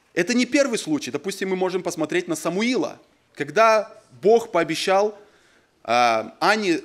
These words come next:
р-, это, что он даст ей сына. Да, она, помните, молилась, и священник Илия сказал ей: «Иди, говорит, и будет по слову твоему, по твоей молитве, как ты просила».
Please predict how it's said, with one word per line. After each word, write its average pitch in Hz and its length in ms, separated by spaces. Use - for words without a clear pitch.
р-, 147 180
это, 143 220
что 156 220
он 151 260
даст 170 300
ей 170 80
сына. 151 280
Да, 202 140
она, 165 120
помните, 185 340
молилась, 160 480
и 143 260
священник 185 480
Илия 185 240
сказал 175 400
ей: 147 180
«Иди, 285 240
говорит, 165 280
и - 40
будет 196 300
по 143 80
слову 131 300
твоему, 127 120
по 139 120
твоей 147 240
молитве, 175 340
как 175 160
ты 175 80
просила». 170 540